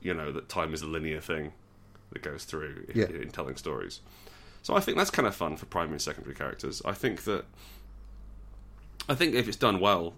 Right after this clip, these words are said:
Speaker 1: then that's, that's, that's worthwhile. Uh, but it's, uh, it's a challenge, certainly. I wouldn't, I, I,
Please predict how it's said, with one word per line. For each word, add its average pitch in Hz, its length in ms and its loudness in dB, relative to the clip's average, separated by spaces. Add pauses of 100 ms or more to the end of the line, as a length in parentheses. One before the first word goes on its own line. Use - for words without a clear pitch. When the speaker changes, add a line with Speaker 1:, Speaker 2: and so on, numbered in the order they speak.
Speaker 1:
then - 140 0
that's, - 140 -4
that's, 92 180 4
that's - 240 2
worthwhile. 80 500 -2 (380)
Uh, 82 340 -2
but 82 240 -4
it's, - 260 -4
uh, 90 280 0 (400)
it's 127 120 2
a 131 40 0
challenge, 92 560 2
certainly. 80 440 0
I 95 80 4
wouldn't, 117 320 6 (260)
I, 113 60 6 (180)
I, 110 100 4